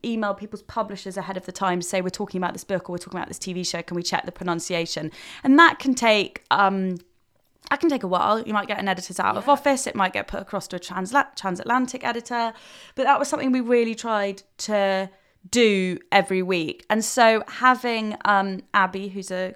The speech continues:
Speaker 1: great journalist in her own right, having Abby just helping to, yeah, keep track of the inbox, to do some due diligence for us. Um, 'cause we never actually had a producer. We used to call our,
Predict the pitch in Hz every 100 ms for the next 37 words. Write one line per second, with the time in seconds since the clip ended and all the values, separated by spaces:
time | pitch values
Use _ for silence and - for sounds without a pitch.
0 | - 190 196 208 190 185 190 190 - 190
1 | 185 - - - - 233 240 233 226 214
2 | 208 226 208 202 196 185 - 208 190 185
3 | 185 - _ _ _ 196 175 - 294 -
4 | 247 214 196 - 185 180 175 170 - -
5 | - 202 180 175 170 - - _ _ _
6 | _ _ _ _ _ _ _ _ 254 254
7 | 247 214 190 214 196 202 190 180 151 -
8 | - 147 117 90 - - - - 180 175
9 | 175 175 175 - - - - - 240 269
10 | 302 320 277 - 214 208 185 175 - _
11 | _ - 190 220 226 - 180 165 180 214
12 | - 254 - - 254 226 190 175 - 175
13 | 175 170 170